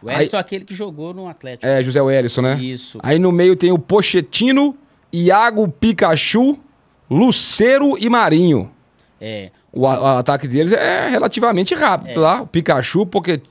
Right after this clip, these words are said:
Speaker 2: Poch-, Pochettino,
Speaker 1: Po-, Pochettino.
Speaker 2: Pochettino, né? O Marinho e o Lucero, que, né, que no último jogo meteu um golaço esse Lucero aí, velho.
Speaker 1: É, é um, é um, é um time bem ofensivo, tá?
Speaker 2: Sim.
Speaker 1: Um time bem, bem pra frente, vai tá jogando em casa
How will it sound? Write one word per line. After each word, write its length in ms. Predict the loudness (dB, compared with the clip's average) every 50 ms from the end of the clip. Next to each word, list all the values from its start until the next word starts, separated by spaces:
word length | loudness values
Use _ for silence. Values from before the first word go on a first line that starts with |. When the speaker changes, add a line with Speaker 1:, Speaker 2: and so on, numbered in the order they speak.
| _
Speaker 2:
Poch-, 380 | _ 0 0 0 0 -2 -8 -16 -12 _
Pochettino, 840 | -4 -4 -4 -4 -6 -6 -8 -8 -6 -6 -2 0 2 2 2 2
Speaker 1:
Po-, 80 | 0 -2
Pochettino. 500 | -6 -8 -10 -8 -10 -10 -10 -10 -10 -8
Speaker 2:
Pochettino, 520 | -8 -6 -4 -4 -4 -4 -4 -2 -2 0
né? 100 | 0 2
O 60 | 2 2
Marinho 500 | 0 0 0 2 0 0 2 2 0 0
e 100 | 0 0
o 20 |
Lucero, 480 | 0 0 0 -2 -4 -2 -2 -2 -2 -2
que, 100 | -4 -4
né, 120 | -6 -6
que 80 | -4 -2
no 60 | -2
último 220 | -2 -2 -2 -2 -2
jogo 240 | 0 0 -2 0
meteu 220 | -2 -4 -2 -2 -2
um 60 | 0
golaço 420 | 0 0 0 0 0 -2 -4 -4
esse 140 | -6 -6 -4
Lucero 340 | -4 -4 -4 -2 -2 -2 -2
aí, 140 | -2 -2 -2
velho. 240 | -4 -6 -8 -10 -12
Speaker 1:
É, 260 | -16 -14 -14 -14 -14 -16
é 100 | -16 -16
um, 160 | -14 -14 -14 -14
é 40 | -14
um, 180 | -14 -14 -14 -12 -12
é 100 | -12 -10
um 160 | -8 -8 -10
time 520 | -10 -10 -8 -8 -6 -6 -6 -6 -6 -6
bem 320 | -6 -6 -6 -4 -2 -2 -4
ofensivo, 640 | -4 -6 -6 -8 -8 -10 -10 -12 -12 -10 -10 -12 -14
tá? 160 | -14 -14 -10
Speaker 2:
Sim. 240 | -4 -2 0 0 0 -2 -4
Speaker 1:
Um 40 | -10
time 220 | -14 -12 -10 -10 -10
bem, 300 | -8 -8 -6 -6 -6 -8
bem 260 | -10 -10 -10 -10 -8
pra 220 | -6 -6 -6 -6
frente, 560 | -6 -8 -10 -10 -6 -6 -6 -6 -8 -10 -14 -16 _ _ _ _ _ _ _ _ _
vai 260 | -12 -6 -4 -4 -4
tá 180 | -4 -4 -6 -4
jogando 360 | -4 -6 -6 -6 -6 -6 -6
em 120 | -8 -8 -8
casa 640 | -10 -8 -8 -6 -6 -8 -8 -8 -10 -10 -10 -12